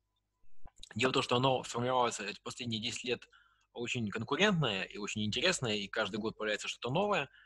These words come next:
И если кто-то был на дне этой дверей в феврале или в прошлом году, могут увидеть, а, сегодня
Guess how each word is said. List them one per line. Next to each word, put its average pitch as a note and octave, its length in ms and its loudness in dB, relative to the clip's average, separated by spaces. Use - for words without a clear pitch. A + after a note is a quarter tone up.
И A2+ 480 -2
если A#2 200 -6
кто-то A#2 180 -8
был G#2+ 420 -4
на G2+ 380 -8
дне G2+ 180 -6
этой G2+ 240 -12
дверей G2+ 460 -4
в - 60 6
феврале F#3 480 0
или F#3+ 160 -8
в - 80 -12
прошлом F3 300 -2
году, D3 320 -2
могут A#2+ 300 -2
увидеть, A#2 340 -6
а, F#2 300 -4
сегодня G#2 500 0